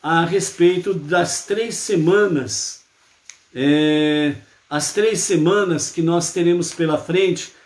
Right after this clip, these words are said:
a partir do dia dezessete de Tamuz, ok? Então amanhã nós vamos falar sobre, é, esse período de três semanas, de vinte e um dias, que é chamado no hebraico de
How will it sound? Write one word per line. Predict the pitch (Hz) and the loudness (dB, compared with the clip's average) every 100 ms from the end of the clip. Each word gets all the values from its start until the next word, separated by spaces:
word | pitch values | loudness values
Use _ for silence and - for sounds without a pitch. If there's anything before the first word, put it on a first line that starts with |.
| _ - | _ -8
a | 151 | -6
partir | - 180 170 196 | 0 0 0 -4
do | 180 175 | -2 -2
dia | 160 190 | 2 2
dezessete | 156 135 240 262 220 175 - 185 190 190 | 0 -2 -2 0 -2 -4 -2 0 0 -2
de | 180 | -8
Tamuz, | 190 202 175 143 - - - | -8 -4 0 0 0 -10 -12
ok? | 131 - 185 196 - _ - _ - | -10 0 0 0 -6 _ -20 _ -8
Então | 143 190 | -2 2
amanhã | 202 196 202 | 4 4 4
nós | 202 175 | 2 -2
vamos | 196 185 | -4 -4
falar | 170 170 175 | -2 0 -2
sobre, | - 175 175 175 170 - _ - | -2 -2 0 0 -4 -12 _ -4
é, | 165 180 160 | -2 0 0
esse | 160 180 | -2 -4
período | - 165 180 202 170 | 2 2 2 0 -2
de | 156 170 | 0 0
três | - 208 220 | 2 0 2
semanas, | 165 170 156 170 147 127 | 0 2 4 4 2 -2
de | 147 | -4
vinte | 127 170 214 165 | -4 -6 -8 -8
e | 196 | -6
um | 185 | -4
dias, | 110 120 208 190 - - - - _ _ _ _ | -6 -6 0 2 2 -2 -8 -12 _ _ _ _
que | - 156 | -4 2
é | 165 | 2
chamado | 165 185 147 160 165 156 | 2 2 4 4 2 2
no | 160 160 | -2 -2
hebraico | 139 147 165 170 165 | -2 -2 0 -2 -4
de | 143 160 143 | -2 0 0